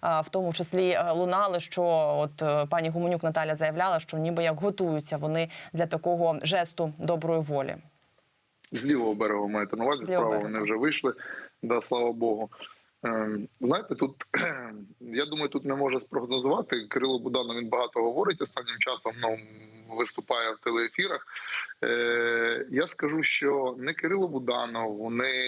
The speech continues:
Speaker 2: Джо Байден, не президент Зеленський не може зараз, не Залужний, от я впевнений, ніхто зараз не може сказати, як буде розвиватися весняно-літня кампанія.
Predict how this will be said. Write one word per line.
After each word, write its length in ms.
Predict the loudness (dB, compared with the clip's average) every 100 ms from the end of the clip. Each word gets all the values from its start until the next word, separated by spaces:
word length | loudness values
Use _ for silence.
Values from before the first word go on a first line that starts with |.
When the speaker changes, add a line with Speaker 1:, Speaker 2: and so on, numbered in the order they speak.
| 0 0 -2 -2
Speaker 2:
Джо 180 | 0 0 2
Байден, 460 | 0 0 0 -2 -4 -4
не 80 | -4
президент 540 | -2 -4 0 -2 0
Зеленський 720 | 0 2 0 -4 -8 -4 -4 -4 -10 -8 0
не 160 | 0
може 480 | 2 0 0 0 -2 -4 -2
зараз, 320 | 0 0 -4 -2
не 100 | 0
Залужний, 760 | 2 0 0 0 -2 -4 -6 -10 -10
от 180 | -2
я 80 | 0
впевнений, 600 | 0 -2 -4 -4 -8 -8 -10 -16 -4
ніхто 380 | -2 -2 0 0
зараз 180 | 0 -2 -4
не 80 | -2
може 240 | 0 -2
сказати, 420 | -2 -2 0 0
як 220 | -2 -2
буде 160 | -2 -4
розвиватися 480 | -2 0 -2 -2 -4
весняно-літня 640 | -4 -2 -2 -2 -2 -2
кампанія. 540 | -4 -4 -2 -4 -4